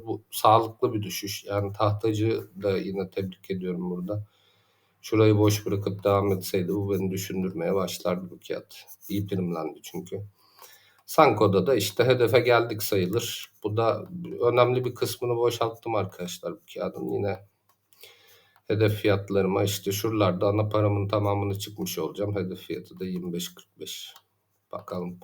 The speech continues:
Deva'da yine hedefe yaklaşan kağıtlardan bir tanesi. Bunda da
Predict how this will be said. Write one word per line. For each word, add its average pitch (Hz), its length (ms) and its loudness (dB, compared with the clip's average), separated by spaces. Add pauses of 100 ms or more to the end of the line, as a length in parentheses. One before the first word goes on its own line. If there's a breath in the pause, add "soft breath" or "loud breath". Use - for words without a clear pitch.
(840 loud breath)
Deva'da 135 400 12
yine 131 200 10
hedefe 127 360 4
yaklaşan 120 560 2
kağıtlardan 92 680 -2
bir - 100 -10
tanesi. 95 440 -4
Bunda 113 300 -2
da 110 240 -2